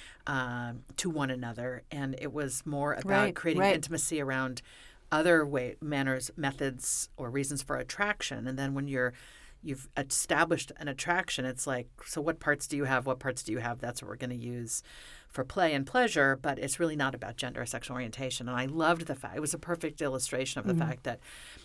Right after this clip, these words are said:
Speaker 1: science fiction can take us to a realm present humans can't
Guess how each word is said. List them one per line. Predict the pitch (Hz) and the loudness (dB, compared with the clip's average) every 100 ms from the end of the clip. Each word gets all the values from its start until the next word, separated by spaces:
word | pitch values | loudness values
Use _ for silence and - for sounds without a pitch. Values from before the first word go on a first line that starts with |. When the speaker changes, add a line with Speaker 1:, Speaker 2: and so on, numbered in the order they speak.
| - | -8
Speaker 1:
science | - 151 135 127 | 0 2 2 0
fiction | 147 - 147 131 | -4 -4 -6 -4
can | 123 127 123 | -6 -8 -6
take | - 170 165 | 2 2 2
us | 127 120 - | -2 -2 -4
to | - | -2
a | 147 | -2
realm | 127 131 123 123 | 0 0 0 -4
present | 120 147 139 123 | -4 -4 -2 -4
humans | - 139 123 117 - | -4 -2 -2 -2 -4
can't | 123 120 110 | -4 -4 -6